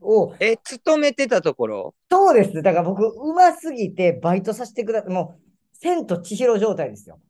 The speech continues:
Speaker 1: もう、ここで働かせてくださいっていう感じになったって感じでした。もう、うますぎて。これをまかないで食べれるなんて、こんな幸せなことはないと思って。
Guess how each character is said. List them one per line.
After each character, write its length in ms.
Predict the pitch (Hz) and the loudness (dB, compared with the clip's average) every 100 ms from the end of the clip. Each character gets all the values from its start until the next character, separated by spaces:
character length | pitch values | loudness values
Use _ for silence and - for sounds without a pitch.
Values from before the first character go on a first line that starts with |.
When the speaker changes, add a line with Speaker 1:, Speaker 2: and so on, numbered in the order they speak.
| - | 0
Speaker 1:
も 400 | 190 190 175 - _ _ _ _ _ _ _ _ - | 2 2 -2 -10 _ _ _ _ _ _ _ _ -16
う、 60 | |
こ 120 | - | -10
こ 140 | - 359 | -2 2
で 80 | 330 | 2
働 380 | 320 320 339 | 2 2 0
か 60 | 311 | 0
せ 100 | 302 | -4
て 80 | 320 | -8
く 80 | 311 | -6
だ 120 | 294 | -8
さ 180 | 285 294 | -6 -8
い 60 | |
っ 20 | |
て 140 | 208 165 | -8 -8
い 80 | 151 | -6
う 40 | |
感 220 | 156 175 | -2 -2
じ 100 | 170 | -2
に 60 | 170 | -6
な 80 | 117 | -10
っ 60 | |
た 80 | - | -14
っ 60 | - | -16
て 80 | - | -14
感 120 | 120 | -14
じ 60 | |
で 40 | 113 | -14
し 20 | |
た。 80 | - | -16
も 160 | 120 - | -16 -8
う、 60 | |
う 20 | 262 | 0
ま 160 | 269 | 2
す 160 | 233 233 | 0 -6
ぎ 140 | 165 | -8
て。 180 | - - _ _ _ _ _ _ _ | -12 -20 _ _ _ _ _ _ _
こ 320 | - - 294 | -20 -4 0
れ 200 | 339 349 | 0 2
を 220 | 339 339 262 | 2 2 2
ま 160 | 240 | 0
か 240 | 247 269 285 | -2 -6 -4
な 160 | 294 | -4
い 120 | 285 | -4
で 140 | 277 262 | -6 -10
食 140 | 233 240 | -10 0
べ 140 | 247 | 4
れ 120 | 240 | 4
る 140 | 214 165 | 2 -4
な 120 | 127 | -8
ん 80 | 104 | -16
て、 460 | _ 127 113 98 - _ _ _ | _ -12 -10 -14 -20 _ _ _
こ 220 | - 226 | -14 -4
ん 180 | 302 311 | 0 0
な 100 | 294 | 0
幸 400 | 285 - 285 277 | -4 -2 0 0
せ 140 | 269 262 | -2 -4
な 120 | 254 | -6
こ 140 | 233 | -10
と 100 | 233 | -4
は 100 | 240 | -2
な 140 | 160 156 | -2 -6
い 80 | 147 | -8
と 80 | |
思 140 | 110 107 | -16 -18
っ 20 | - - | -20 -18
て。 240 | 104 - | -18 -18